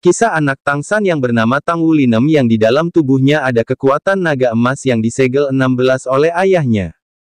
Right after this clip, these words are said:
Kali ini kita akan diceritakan kemenangan Tang Wulin dan Gu Yue mendapatkan gelar delapan monster Sri Lanka yang legendaris. Siapakah mereka yang akan mendapat nama itu?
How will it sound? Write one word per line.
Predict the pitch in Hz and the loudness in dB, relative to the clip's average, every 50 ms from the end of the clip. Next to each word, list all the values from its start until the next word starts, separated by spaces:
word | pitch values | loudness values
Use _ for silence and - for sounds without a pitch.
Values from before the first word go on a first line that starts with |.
| _ _ _ _ | _ _ _ _
Kali | _ 175 180 196 208 220 202 170 | _ -2 -2 0 -2 -2 -2 -2
ini | 160 165 180 196 | 0 0 0 0
kita | - 151 139 - 127 110 113 127 | 0 -2 -2 0 -2 -2 -2 -4
akan | - - 160 160 | -4 -4 -4 -2
diceritakan | 143 131 - 131 123 123 120 - 135 139 - 175 185 190 - | -4 -2 -2 -2 -2 -2 -2 -2 -4 -4 -2 -4 -4 -2 -4
kemenangan | 151 135 123 117 113 110 113 123 143 160 160 | -2 -2 0 0 0 0 0 -2 -2 -2 -4
Tang | - 185 190 190 165 | -4 -4 -4 -2 -2
Wulin | 147 139 131 135 160 160 | 0 0 0 0 0 0
dan | 131 117 107 101 101 | 0 0 0 0 0
Gu | 120 180 202 | -2 -2 0
Yue | 190 180 170 156 156 | 2 2 2 4 4
mendapatkan | 165 160 147 127 117 113 - 117 117 - - 156 160 165 | 4 2 2 0 0 0 -2 -4 -6 -4 -4 -4 -4 -2
gelar | 151 127 120 117 117 117 107 | -2 -2 0 0 0 0 -2
delapan | 104 101 104 107 - 139 139 143 | -2 -2 -2 -2 -2 -4 -2 -2
monster | 143 160 180 175 - - 175 170 | -2 -2 -4 -4 -2 -4 -4 -4
Sri | - - 139 127 113 | -4 -4 -2 0 0
Lanka | 110 117 117 120 - 135 | 0 -2 -2 0 0 0
yang | 135 131 139 147 156 | 2 2 0 0 0
legendaris. | 156 165 208 214 196 202 190 170 139 123 110 101 90 85 - - - - _ _ _ _ _ _ _ _ _ _ _ _ _ _ | 2 2 2 2 4 2 2 4 2 0 0 -2 -4 -6 -10 -16 -20 -20 _ _ _ _ _ _ _ _ _ _ _ _ _ _
Siapakah | - - - 165 165 170 - 170 165 165 - 208 214 | -14 -2 0 2 2 2 0 -2 -4 -2 -2 -2 -2
mereka | 185 156 139 127 123 - - 160 180 | 0 -2 -2 -2 -2 -2 -2 -2 -2
yang | 170 151 127 | 0 -2 -2
akan | 113 123 135 - - 165 175 | -2 -6 -6 -4 -4 -4 -2
mendapat | 156 139 123 117 117 117 - 139 139 | -2 0 0 0 -2 -2 -2 -6 -6
nama | - 143 151 185 196 202 190 | -4 -4 -4 -2 -2 -2 -2
itu? | 175 160 151 - - 101 85 76 - | -2 -4 -4 -2 -4 -4 -4 -6 -10